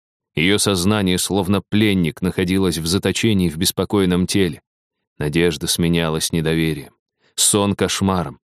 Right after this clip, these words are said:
Она проклинала своё прошлое, что была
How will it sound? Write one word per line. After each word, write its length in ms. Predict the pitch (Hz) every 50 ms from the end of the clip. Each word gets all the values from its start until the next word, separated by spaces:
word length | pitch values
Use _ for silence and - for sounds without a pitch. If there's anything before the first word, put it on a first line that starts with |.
| _ _ _ _
Она 240 | - 87 95 107 107
проклинала 680 | - - 110 - - 104 107 107 107 110 110 104 101
своё 300 | 101 - - 101 101 101 -
прошлое, 540 | - 98 95 90 85 - - - - - - _ _ _ _ _ _ _ _
что 180 | - - - 98
была 340 | 92 113 120 123 123 120